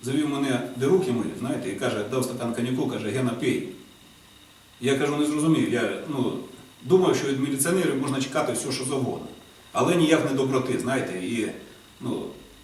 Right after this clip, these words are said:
нормальних людських відносин». Він каже: «Пий, бо в тебе руки віднімуться». Я випив той коньяк, він мене відвів, я ліг спати.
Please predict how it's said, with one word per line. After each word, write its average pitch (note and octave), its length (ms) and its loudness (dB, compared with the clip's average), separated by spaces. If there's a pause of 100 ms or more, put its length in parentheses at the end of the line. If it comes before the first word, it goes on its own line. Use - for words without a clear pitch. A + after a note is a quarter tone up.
(120)
нормальних - 480 0
людських - 280 0
відносин». - 360 -4
Він B2 100 0
каже: C3+ 180 0
«Пий, F3+ 180 6
бо A#2+ 120 4
в - 60 -2
тебе C#3+ 200 -4
руки C3+ 200 -2
віднімуться». G2+ 460 -8 (1200)
Я D3+ 160 4
випив C#3+ 300 4
той C#3 120 2
коньяк, F#3+ 520 2 (300)
він C3 260 0 (120)
мене C3+ 200 2
відвів, C#3+ 360 2
я B2 100 4
ліг C3+ 160 0
спати. - 380 2